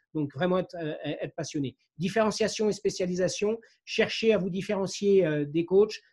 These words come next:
prenez, euh, une spécialisation, euh, à, améliorez-vous peut-être, euh,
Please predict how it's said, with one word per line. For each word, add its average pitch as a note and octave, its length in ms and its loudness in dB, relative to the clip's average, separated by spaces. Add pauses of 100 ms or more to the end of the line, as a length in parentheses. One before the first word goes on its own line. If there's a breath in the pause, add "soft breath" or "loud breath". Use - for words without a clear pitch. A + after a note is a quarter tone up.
(120 soft breath)
prenez, G3+ 420 6
euh, E3 100 4
une E3 100 0
spécialisation, F3+ 960 0 (280 soft breath)
euh, D3+ 240 -4 (120)
à, F3 140 -2 (140)
améliorez-vous G3 640 6
peut-être, F3+ 480 -2
euh, D3+ 140 -2